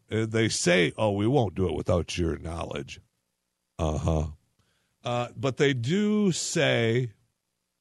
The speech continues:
uh, there's one app that I really wanna use bad, and I keep going back to it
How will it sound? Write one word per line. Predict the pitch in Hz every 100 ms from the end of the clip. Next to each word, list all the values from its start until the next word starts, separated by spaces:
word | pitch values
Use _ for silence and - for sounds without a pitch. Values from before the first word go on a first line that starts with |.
| _ _ _ -
uh, | 123 117 110 110
there's | 110 101
one | 117 151 185
app | 131 110 98
that | 110 98
I |
really | 95 120 113
wanna | 101 92
use | 90 92 85
bad, | 78 98 80 69 65 - _ _ _ _ _ -
and | 123 113 107 104 _ _ _ _ _ _
I | 101
keep | - 120 92
going | 113 104
back | 82 104 - -
to | 90
it | 78